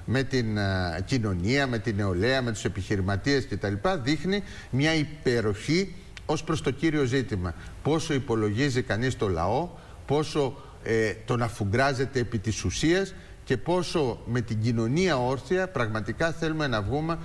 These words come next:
από αυτή την περιπέτεια που σας υπενθυμίζω ότι, εν πάση περιπτώσει, ουδής έχει πει μέχρι τώρα ότι φταίει η αριστερά στην οποία, για την οποία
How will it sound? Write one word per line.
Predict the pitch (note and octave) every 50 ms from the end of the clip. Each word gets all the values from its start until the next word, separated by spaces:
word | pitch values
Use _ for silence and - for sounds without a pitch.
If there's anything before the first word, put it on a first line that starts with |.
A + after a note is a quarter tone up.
| - - -
από | - A#2 - B2
αυτή | A2+ - - D#3+ D3+
την | - D#3 C#3 A#2+ -
περιπέτεια | - B2+ A#2 A2 G2 - C3 B2+ C3 C3 - G3 G#3 G#3 G3+ - - - - - - -
που | G3+ F3+
σας | - F#3 E3 -
υπενθυμίζω | - - D#3 C#3+ A#2 - D3 D3 F#3 G#3+ G#3+ G3 G#3+ G#3
ότι, | G3+ F#3 - -
εν | D#3 D3
πάση | D3 F#3 F3+ -
περιπτώσει, | - D#3+ C#3+ - F#3+ G3 F3+ - G3 F#3 F3 - - - - -
ουδής | - C3+ C3 C3 E3+ E3 - -
έχει | C3 A#2+ -
πει | - C3+ B2
μέχρι | A#2+ B2+ A#2 - A2+ G2
τώρα | - B2 A#2 A2 A2+
ότι | A2 F#2 A2
φταίει | G2+ - - A2+ A2+ A2+ A2 G#2+ G2 - - - - -
η | - -
αριστερά | A2 G#2+ G2 G#2 - - A2 G#2+ A2 A2 G#2+ G2 E2 - - - - - -
στην | - - - A2+ G#2+ G#2+
οποία, | G#2 F#2 - A2+ G#2+ G#2+ G2 F2+ - - - - - -
για | G2+ G2+ B2 A#2 -
την | - A2+ G#2+
οποία | A2 F#2 A2+ C#3 C#3 C#3 C#3